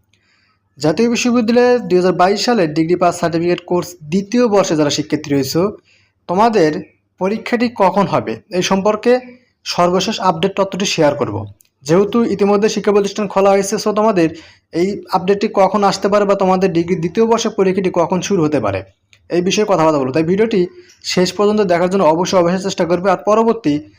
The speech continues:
অনার্স ডিগ্রি ভর্তির আপডেট এবং অনার্স ডিগ্রির প্রথম, দ্বিতীয়, তৃতীয় বর্ষের সাজেশনগুলো ফ্রিতে নেওয়ার জন্য অবশ্যই আমাদের এই চ্যানেলটিকে সাবস্ক্রাইব করে রাখবে। আমরা তোমাদের সাজেশনগুলো ফ্রিতে প্রোভাইড করব।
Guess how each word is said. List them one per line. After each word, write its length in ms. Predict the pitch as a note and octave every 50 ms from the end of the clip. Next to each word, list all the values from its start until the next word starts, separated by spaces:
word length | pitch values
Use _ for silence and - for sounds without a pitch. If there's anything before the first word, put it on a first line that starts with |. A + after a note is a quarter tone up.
| _ _ _ _ _
অনার্স 420 | - D#3 E3 F3 F#3 G3+ G#3 F#3+ G3+
ডিগ্রি 260 | G3 A3+ G#3+ A3+ A#3+
ভর্তির 340 | G3 F3+ F#3+ F#3+ - E3 E3+
আপডেট 380 | D#3+ D3+ D3+ - D#3 D3+ D3+
এবং 400 | F#3+ G3 F3 E3 D3+ D3+ D3+ - -
অনার্স 420 | - D#3+ D#3+ E3+ F3+ G3 G3 G3 G#3+
ডিগ্রির 380 | G3 A3 A3 G3 G#3 A3 A3+
প্রথম, 380 | - - G3 F#3+ - G3+ G3+ G3+
দ্বিতীয়, 280 | G#3 A3 A3 A#3 A3
তৃতীয় 400 | A3 - - A3 - - B3+ B3
বর্ষের 480 | A3+ F#3+ D#3+ - - D#3 D3+ E3 - - - _ _ _ _ _ _
সাজেশনগুলো 600 | - - - E3+ E3+ F3 - G#3+ G#3 G3+ G#3 G#3+
ফ্রিতে 340 | G#3 - F#3+ F3+ F3+ G#3 F#3+
নেওয়ার 240 | F3+ F3 E3+ E3
জন্য 300 | D3+ E3 F#3 G3+ B3 C4+ C4+ - _ _ _ _ _ _ _ -
অবশ্যই 460 | - D3+ D3+ F3 F3+ - - G3+ G3 -
আমাদের 300 | E3 D#3+ E3+ E3+ E3+ E3
এই 80 | E3 E3
চ্যানেলটিকে 340 | E3+ F3+ F3 F3 F3+ F#3+
সাবস্ক্রাইব 380 | F#3+ F#3 F#3+ F3+ - - F#3+ F#3+
করে 100 | F#3+ G#3+
রাখবে। 220 | G3+ A3 A3 G#3+ A3+
আমরা 140 | G3+ F#3+ F#3+
তোমাদের 260 | F#3+ F#3 F#3 F#3 F3+
সাজেশনগুলো 580 | F3+ F3+ E3 E3+ D#3+ E3 F3+ F3+ F#3 F#3 A3 A#3 - _ _ _ _ _ _ _
ফ্রিতে 320 | - F3 E3 D3+ F3 F3
প্রোভাইড 340 | E3+ - D#3+ D3+ D3+ D3 -
করব। 440 | - G3 E3+ C3+ A2+ G2+ G2 G2+